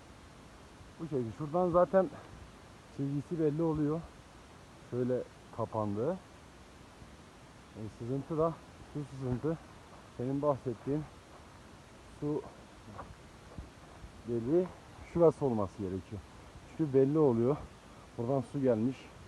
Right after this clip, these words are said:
Bayağı bir akmış. Bayağı bir sızıntı yapmış burada. Şuradan da zaten böyle çizgi gidiyor. Şöyle kapandığı belli oluyor. Bak şuraya kadar. Su bu taraftan da gelmiş.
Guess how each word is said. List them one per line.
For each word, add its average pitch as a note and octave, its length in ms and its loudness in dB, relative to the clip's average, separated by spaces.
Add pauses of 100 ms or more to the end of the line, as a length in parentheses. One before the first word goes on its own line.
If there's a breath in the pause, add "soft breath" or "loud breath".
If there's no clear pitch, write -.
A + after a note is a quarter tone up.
(100)
Bayağı A#2 240 2
bir G#2 60 2
akmış. G2+ 340 0 (1080)
Bayağı A#2+ 200 4
bir A2+ 40 -6
sızıntı G#2+ 480 -6
yapmış G2+ 300 2
burada. B2 300 0 (840)
Şuradan C#3 260 0
da C#3 120 4
zaten A#2+ 360 2
böyle D3+ 380 4 (1080)
çizgi B2+ 360 -4
gidiyor. C#3 300 4 (1040)
Şöyle A#2+ 200 -4
kapandığı B2 720 -2 (760)
belli A2+ 280 -4
oluyor. A#2+ 360 -2 (960)
Bak G2 80 -12 (100)
şuraya G2+ 180 -8
kadar. G2 260 -6 (1200)
Su C#3 60 -4
bu D#3+ 180 0 (440)
taraftan D3+ 460 6
da E3+ 100 8
gelmiş. B2+ 380 2